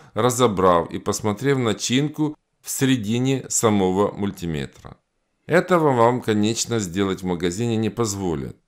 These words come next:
Да и нужно иметь некоторые знания, чтобы определить, к какому сорту относится данный прибор. Первый сорт делает завод из качественных материалов по утверждённым технологиям.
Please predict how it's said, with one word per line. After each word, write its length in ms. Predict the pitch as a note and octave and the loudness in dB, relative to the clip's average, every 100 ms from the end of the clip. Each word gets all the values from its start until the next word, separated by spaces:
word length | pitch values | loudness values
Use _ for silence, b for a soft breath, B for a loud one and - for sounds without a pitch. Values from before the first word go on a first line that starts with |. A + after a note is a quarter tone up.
| _ - | _ -6
Да 140 | F#2 | 2
и 60 | A2 | 4
нужно 400 | C3 A#2+ A#2 A2 | 4 0 0 0
иметь 300 | A#2+ A#2+ - | 2 0 0
некоторые 580 | A#2 G#2 G#2+ F2+ G#2+ A2+ | -2 0 -2 0 0 0
знания, 540 | B2+ C#3+ G#2 D2+ C#2+ | 2 2 2 0 -4
чтобы 360 | - F#2+ F#2 F2+ | -4 -4 0 0
определить, 640 | F2 F#2+ F2 F2 D2 - _ _ | 0 -4 -4 -4 -4 -8 _ _
к 60 | - | -6
какому 460 | B2 - A#2 F#2 E2 | -6 -2 -2 0 -2
сорту 580 | - B2+ C3 D#3 D3+ | 2 2 2 -4 -4
относится 840 | A2 F#2+ F#2 E2+ F#2+ F2+ G#2+ G#2 - | -4 -2 -2 0 -4 -4 -2 -2 -6
данный 500 | E2+ F2 E2 D#2 D#2+ | -2 0 2 -2 -6
прибор. 500 | - F#2+ E2+ C#2 A#1 _ _ _ _ _ _ _ _ _ _ _ _ _ - | -6 -6 -6 -8 -10 _ _ _ _ _ _ _ _ _ _ _ _ _ 4
Первый 340 | F#3 F3 D#3 | 6 6 4
сорт 520 | - F2+ D#2 - _ - | 2 2 -2 -4 _ -12
делает 480 | F2+ D3 D3 C#3 | 0 4 6 4
завод 480 | G#2 A#2 A#2 C#3 C#3+ - | 4 2 4 2 0 -6
из 160 | G#2+ | -8
качественных 720 | - G#2+ G#2 A#2+ - A2 G2+ F#2+ | -2 0 0 -2 -4 -2 -4 -2
материалов 760 | F#2 - D#2+ D2 C#2 F2 G#2 | -4 -4 -2 -2 -2 -4 -6
по 100 | C#3 | -2
утверждённым 760 | C#3+ C3+ F2+ D#2+ C#2+ F2+ G2+ G2+ | -2 0 -4 -2 -2 -2 0 -4
технологиям. 840 | G2+ F#2 F#2 D#2+ C#2+ A#1+ A1+ G#1+ | -6 -8 -4 -4 -6 -10 -14 -18